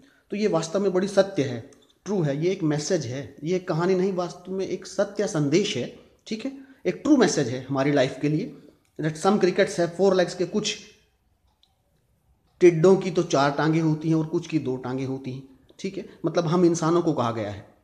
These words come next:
कुछ बच्चे सोचते हैं कि चलो जिस दिन परीक्षा होगी उस दिन पढ़ लेंगे, ठीक है, और फिर हम जीत जाएंगे, ऐसा नहीं होता।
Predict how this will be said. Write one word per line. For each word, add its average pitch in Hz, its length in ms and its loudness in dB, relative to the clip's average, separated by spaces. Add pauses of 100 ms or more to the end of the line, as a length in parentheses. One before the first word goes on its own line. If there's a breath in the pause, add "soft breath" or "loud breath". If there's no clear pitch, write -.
(360)
कुछ 156 180 -4
बच्चे 156 220 0
सोचते 156 300 -4
हैं 156 80 -2
कि 160 80 -4
चलो 156 280 -2
जिस 143 140 -4
दिन 151 120 0
परीक्षा 147 400 -4
होगी 147 220 -2
उस 143 80 -4
दिन 151 120 -2
पढ़ 131 200 -2
लेंगे, 151 340 -2 (880)
ठीक 175 180 -4
है, 156 160 -12 (300)
और 151 140 0
फिर 151 180 -2
हम 139 120 0
जीत 147 240 0
जाएंगे, 139 320 -4
ऐसा 151 260 -6
नहीं 143 160 0
होता। 120 320 -8